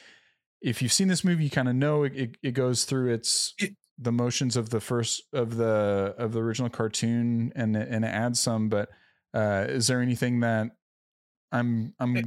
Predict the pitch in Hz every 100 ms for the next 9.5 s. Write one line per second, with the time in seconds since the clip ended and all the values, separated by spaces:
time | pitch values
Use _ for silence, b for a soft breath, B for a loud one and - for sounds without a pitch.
0 | 139 156 139 135 135 135 147 135 135 139
1 | 139 135 - 143 143 175 - - - _
2 | _ _ 180 208 233 240 233 147 123 120
3 | 160 135 139 170 98 95 120 120 107 110
4 | 143 113 113 117 107 107 - - 113 87
5 | 101 98 104 98 92 92 95 101 98 90
6 | 98 92 90 202 208 - 202 226 226 226
7 | 233 254 220 - 196 202 170 165 160 190
8 | 180 175 170 208 - 156 147 120 101 87
9 | 95 127 117 107